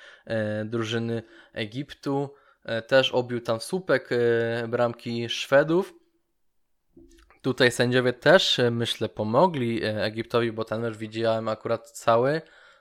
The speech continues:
E, no, ale nie mogli pomóc na tyle, na szczęście, bo takich zagrań nie toleruje się w sporcie na takim poziomie, jakim są Mistrzostwa Świata. Nie pomogli na tyle,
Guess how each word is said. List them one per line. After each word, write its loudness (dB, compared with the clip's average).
E, -4
no, -2
ale 0
nie -4
mogli 0
pomóc -2
na -4
tyle, 0
na -4
szczęście, 2
bo -2
takich 0
zagrań 4
nie 0
toleruje 4
się -2
w -10
sporcie 2
na 0
takim -4
poziomie, 2
jakim -2
są -4
Mistrzostwa -4
Świata. 0
Nie 0
pomogli 4
na 4
tyle, 2